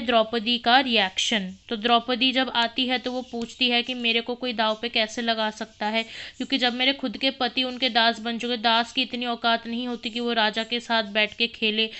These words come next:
या अपनी बीवी को स्टेक पे लगाए। यहाँ पे द्रौपदी के सपोर्ट में दुर्योधन का ही भाई, कौरवों का ही एक भाई विकर्ण आता है द्रौपदी के सपोर्ट में,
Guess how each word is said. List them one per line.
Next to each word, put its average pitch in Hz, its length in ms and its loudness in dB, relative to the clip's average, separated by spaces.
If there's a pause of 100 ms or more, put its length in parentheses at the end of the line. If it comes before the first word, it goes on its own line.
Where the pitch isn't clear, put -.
(240)
या 226 80 6
अपनी 226 240 0
बीवी 214 340 -2
को 233 140 -4
स्टेक 214 380 0
पे 208 80 -2
लगाए। 190 380 -4 (680)
यहाँ 254 240 6 (100)
पे 302 260 8
द्रौपदी 247 500 2
के 285 140 0
सपोर्ट 254 480 0
में 262 320 4
दुर्योधन 240 520 0
का 254 120 4
ही 254 180 2
भाई, 226 220 2
कौरवों 233 400 2
का 247 120 -2
ही 254 160 2
एक 214 240 0
भाई 226 260 2
विकर्ण 233 480 0
आता 226 400 0
है 226 180 4
द्रौपदी 214 440 -4
के 226 140 -2
सपोर्ट 214 460 -6
में, 214 160 -4